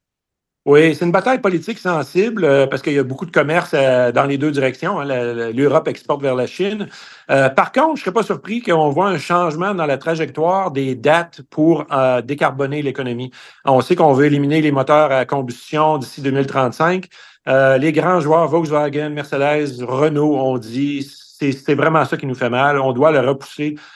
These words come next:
L'échéancier est trop serré. On n'est pas capable de s'ajuster. On va se faire tuer, euh, dans ça. Donc, euh, donc, je pense qu'on va voir plus des changements législatifs du côté domestique, euh, qui coûtent pas cher, hein. C'est, euh, changer le, l'horizon.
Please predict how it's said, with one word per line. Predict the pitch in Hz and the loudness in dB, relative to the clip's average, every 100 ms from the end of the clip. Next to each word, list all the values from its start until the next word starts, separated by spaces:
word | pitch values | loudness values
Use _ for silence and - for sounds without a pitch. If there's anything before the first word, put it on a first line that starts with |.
| - - | -20 2
L'échéancier | 139 139 170 156 180 | 2 4 2 2 0
est | 160 | -2
trop | - 165 | 0 -2
serré. | 165 139 135 | 0 0 0
On | 175 | -2
n'est | 143 | -4
pas | - | -4
capable | 139 151 143 | -2 -4 -4
de | |
s'ajuster. | 123 127 110 - 160 | -4 -6 -6 -8 -4
On | 151 | 0
va | 123 | 0
se | 120 | 0
faire | 139 131 | 0 0
tuer, | - 127 127 139 135 _ _ - | -2 -2 0 -2 -6 _ _ -2
euh, | 117 113 113 | 0 2 2
dans | 117 110 | 0 0
ça. | - 123 | 0 -2
Donc, | 120 120 120 123 | 0 -2 -2 -2
euh, | 117 113 | -2 -2
donc, | 110 139 | -2 -4
je | 135 | -2
pense | 170 175 | -4 -2
qu'on | |
va | 151 135 | 0 0
voir | 135 139 | 2 0
plus | 170 170 | 0 -4
des | 139 | -4
changements | 127 147 131 143 | -4 -4 -4 -6
législatifs | 143 139 139 151 - 170 165 | -4 -6 -4 -4 -2 -2 -2
du | - | -4
côté | 147 143 | -4 -4
domestique, | 139 143 127 - - 151 - - - _ _ | 0 0 0 -6 -8 -8 -8 -20 -20 _ _
euh, | 135 127 127 | 2 4 4
qui | 123 131 | 0 0
coûtent | 196 | 2
pas | 196 | 2
cher, | 151 160 214 170 | 2 2 0 -4
hein. | 147 196 | -6 -8
C'est, | 175 147 135 | -2 2 4
euh, | 127 123 | 4 4
changer | 117 160 143 131 | 2 0 0 0
le, | 160 143 | 0 0
l'horizon. | 131 135 135 123 151 | 2 0 -2 -4 -4